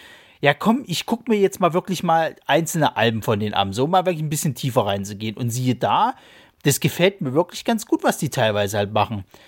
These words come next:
Also ich mag mittlerweile, ich glaube sogar, das ist vom aktuellsten Album, dieses, äh, Run from the, äh, Crushing Tides. Ich mag dieses, dieses Zusammenspiel zwischen diesem, äh, Keyboarder, der halt diesen Clean-Gesang macht, und halt eben dem Frontmann, gerade so zum Ende hin, weil ich finde, dass das stimmlich extrem gut passt.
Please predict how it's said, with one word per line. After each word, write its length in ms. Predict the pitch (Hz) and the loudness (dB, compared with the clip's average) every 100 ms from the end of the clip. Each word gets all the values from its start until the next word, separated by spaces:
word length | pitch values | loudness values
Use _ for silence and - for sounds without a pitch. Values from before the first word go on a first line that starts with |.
| - | -10
Also 200 | - 139 | 0 0
ich 100 | 139 | 0
mag 300 | 143 151 - - _ 160 _ _ _ _ | 0 2 2 -4 _ -20 _ _ _ _
mittlerweile, 640 | 165 196 - 151 170 214 | 0 2 0 2 2 0
ich 120 | 208 | -4
glaube 220 | - 170 160 | 0 0 0
sogar, 180 | 180 | -2
das 160 | 160 151 | -2 -2
ist 100 | 160 | -2
vom 180 | - 139 - | 0 0 0
aktuellsten 760 | 170 - - 202 185 196 - | 0 0 0 0 2 -2 -4
Album, 280 | - 165 180 | 0 0 0
dieses, 360 | 156 143 160 - | -4 -4 -4 -2
äh, 100 | 135 | 0
Run 520 | 135 139 135 139 165 | 2 2 2 2 0
from 260 | 175 175 160 | 0 0 2
the, 60 | 147 | 2
äh, 420 | 139 143 139 135 | 2 2 0 -2
Crushing 360 | - 156 175 147 | 0 -2 -2 -2
Tides. 340 | 147 151 175 - - - - | 2 2 0 -10 -20 -20 -10
Ich 240 | - 143 135 | -4 -2 -2
mag 560 | 131 139 160 208 208 _ - _ _ - | 0 2 2 0 -4 _ -20 _ _ -2
dieses, 380 | 170 170 160 - | 0 2 0 0
dieses 300 | 170 151 151 | -2 -2 -4
Zusammenspiel 880 | - 143 156 208 202 - - 196 202 | -2 2 2 2 -6 -8 -2 0 2
zwischen 380 | - 170 - 156 | 0 -4 -2 -2
diesem, 340 | 151 139 147 | -2 -2 -2
äh, 160 | 127 131 | 0 0
Keyboarder, 680 | - 190 233 226 214 220 226 | 0 0 2 2 2 0 0
der 120 | 208 | 2
halt 120 | 147 | 2
diesen 220 | 151 147 127 | 0 -4 -6
Clean-Gesang 600 | - 185 220 202 196 196 | -4 -2 -2 0 0 2
macht, 220 | 202 196 | 0 0
und 240 | - 175 170 | -2 0 2
halt 140 | 170 | 2
eben 220 | 165 165 | 2 0
dem 180 | 165 160 | 0 0
Frontmann, 540 | - 151 170 - 110 110 | 2 0 0 -2 -4 0
gerade 260 | 143 156 | 2 2
so 120 | 156 151 | 0 -4
zum 180 | - 123 | -4 -2
Ende 240 | 139 156 | -2 0
hin, 160 | 110 104 | 0 0
weil 100 | 127 | 0
ich 120 | - | 0
finde, 220 | - 190 | 0 0
dass 160 | 185 156 | 0 -2
das 100 | 156 | -4
stimmlich 480 | - - 208 226 120 | -2 0 0 0 -4
extrem 440 | 107 - - 104 | -6 -6 -6 -6
gut 200 | 101 98 | -8 -12
passt. 360 | - 95 - | -10 -10 -10